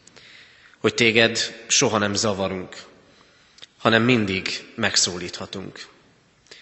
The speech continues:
Istenünk, hadd legyünk otthon a te házadban,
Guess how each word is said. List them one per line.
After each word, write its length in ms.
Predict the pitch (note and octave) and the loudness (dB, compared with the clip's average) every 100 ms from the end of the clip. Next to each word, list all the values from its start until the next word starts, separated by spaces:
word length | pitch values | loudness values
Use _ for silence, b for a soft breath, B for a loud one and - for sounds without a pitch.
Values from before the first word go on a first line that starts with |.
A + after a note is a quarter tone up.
| B B B B B | B B B B B
Istenünk, 760 | B2 - A#2+ A2+ A2 - - - - - - - _ | 4 6 6 4 0 -6 -10 -18 -20 -20 -20 -20 _
hadd 200 | - B2 | 4 6
legyünk 320 | A2+ G#2+ G#2 | 6 4 0
otthon 280 | G#2+ G#2+ G2+ | -2 -4 -4
a 80 | F2+ | -4
te 120 | G2 | -6
házadban, 800 | F2 F#2 F2+ - F2+ G2 F#2 G#2+ | -2 -2 -2 -4 -6 -8 -10 -12